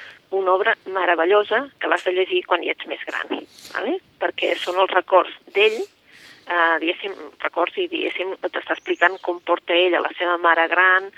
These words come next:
fins a la casa d'on te vivien a Jaén, que es van traslladar tota la família de Jaén a Madrid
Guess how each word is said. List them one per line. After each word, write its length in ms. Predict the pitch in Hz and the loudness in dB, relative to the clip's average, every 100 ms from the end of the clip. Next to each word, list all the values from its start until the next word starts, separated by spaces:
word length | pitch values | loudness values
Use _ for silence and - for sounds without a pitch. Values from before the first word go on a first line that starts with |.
| - - | -18 -12
fins 240 | 180 165 | -10 -2
a 80 | 160 | 2
la 140 | 156 147 | 2 2
casa 560 | 185 175 165 175 170 151 | 4 4 4 2 0 -2
d'on 140 | 151 - | -8 -6
te 100 | 151 | -6
vivien 460 | 147 160 185 180 156 | -4 -4 -2 -2 -4
a 60 | - | -4
Jaén, 480 | 156 185 196 196 202 - - - - | 0 2 2 2 -2 -12 -16 -16 -14
que 140 | - 170 - - 180 | -6 -6 -6 -10 -12
es 100 | - | -6
van 160 | - | -6
traslladar 600 | 170 165 170 170 180 156 - | -6 -6 -2 2 4 4 0
tota 240 | 185 180 175 | -2 0 0
la 100 | - | 0
família 500 | 160 175 180 175 156 | -2 -2 -2 0 -2
de 80 | 143 - | -2 -2
Jaén 320 | 175 180 - | -2 -2 -6
a 100 | 165 | -6
Madrid 380 | 160 165 214 233 | -2 0 0 -2